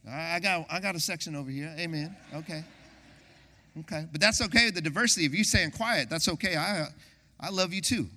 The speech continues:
right? We're different. And so because of that, but then I connect with that because I grew, I'll tell you my background in a minute, but I grew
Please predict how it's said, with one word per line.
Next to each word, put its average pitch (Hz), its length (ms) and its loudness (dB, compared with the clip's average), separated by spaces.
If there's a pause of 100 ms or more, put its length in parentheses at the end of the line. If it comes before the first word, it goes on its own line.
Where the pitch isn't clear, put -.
right? 175 240 -2 (120)
We're 180 200 2
different. 170 640 2 (1400)
And 202 100 8
so 240 300 4
because 262 420 2
of 233 80 0
that, 165 180 2
but 180 100 -2
then 214 220 4
I 277 160 2
connect 233 400 4
with 165 80 -10
that 170 220 2
because 170 300 -4
I 220 160 0
grew, 208 200 -2
I'll 196 160 0
tell 262 200 0
you 220 120 2
my 175 200 2
background 175 460 -2
in 147 80 0
a 139 40 -2
minute, 180 280 0
but 165 140 2 (200)
I 240 140 0
grew 233 320 2